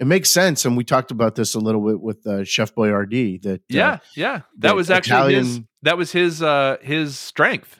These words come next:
Speaker 2: was that he made it convenient. He was, he was the king of convenience foods.
Speaker 1: Right,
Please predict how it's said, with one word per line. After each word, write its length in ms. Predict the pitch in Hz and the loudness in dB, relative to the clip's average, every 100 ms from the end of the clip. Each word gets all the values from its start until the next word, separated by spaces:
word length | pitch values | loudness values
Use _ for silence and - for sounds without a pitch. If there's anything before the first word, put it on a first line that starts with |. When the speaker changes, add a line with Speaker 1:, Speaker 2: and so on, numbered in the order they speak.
| 120 | -4
Speaker 2:
was 320 | 120 120 104 | 0 0 -2
that 160 | 117 | -8
he 160 | 117 135 | -4 -2
made 220 | 127 214 | 2 2
it 180 | 165 - | 0 -4
convenient. 460 | 107 95 85 80 - | -8 -4 -6 -8 -6
He 140 | 120 | -2
was, 200 | 147 120 - | -2 -6 -6
he 120 | 123 | -2
was 100 | 151 | -2
the 60 | 127 | -2
king 240 | 156 202 | -2 0
of 80 | 156 | -2
convenience 420 | - 104 92 87 | -4 -6 -6 -10
foods. 420 | - 92 78 - - _ _ _ _ _ | -10 -10 -10 -12 -20 _ _ _ _ _
Speaker 1:
Right, 260 | 107 92 | -2 -2